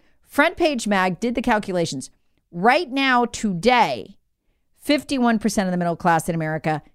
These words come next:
cannot qualify for the loan on a current average E V. They can't. That's why they, that's why you can't get them up to sixty-seven percent. People just can't pay. So what are you gonna do? Well, you want to backdoor ban cars. That's what this is.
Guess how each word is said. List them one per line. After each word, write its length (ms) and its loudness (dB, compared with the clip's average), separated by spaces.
cannot 260 2
qualify 400 0
for 140 -6
the 60 -4
loan 360 -4
on 480 0
a 120 0
current 520 -4
average 540 -2
E 180 -2
V. 240 -8
They 160 -2
can't. 260 -2
That's 220 -6
why 160 4
they, 100 0
that's 320 -4
why 80 2
you 120 2
can't 220 -2
get 100 -2
them 60 -2
up 120 -2
to 80 -10
sixty-seven 500 -6
percent. 300 -6
People 240 -6
just 320 -8
can't 300 -14
pay. 260 -8
So 200 2
what 160 4
are 20 4
you 80 2
gonna 160 4
do? 240 2
Well, 260 4
you 60 2
want 300 2
to 120 0
backdoor 600 2
ban 320 -2
cars. 340 -2
That's 240 -2
what 340 0
this 220 0
is. 400 0